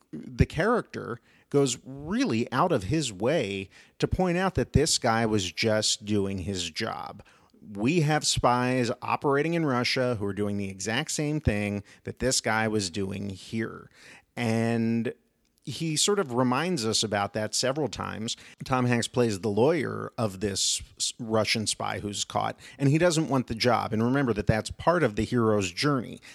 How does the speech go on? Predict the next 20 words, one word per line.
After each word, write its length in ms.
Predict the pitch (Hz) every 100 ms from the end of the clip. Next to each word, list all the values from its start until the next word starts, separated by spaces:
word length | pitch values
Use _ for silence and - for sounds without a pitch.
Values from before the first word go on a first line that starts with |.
| -
They 100 | 135
have 240 | 127 170 -
to 80 |
refuse 720 | 127 113 101 - 151 120 104 95
the 120 | 98
call. 520 | - 143 131 - - - - - -
And 260 | 117 113 113
in 180 | 117
this 200 | 135 190
case, 260 | - 120 110
Tom 240 | - 127
Hanks 300 | 123 139 156
is 260 | 123 104 92
like, 320 | 110 107 104 - 127 - -
"I 80 | 127
don't 140 | 220
want 100 | 101
this 160 | 104 -
fucking 340 | - - 101
case." 460 | 101 98 113 -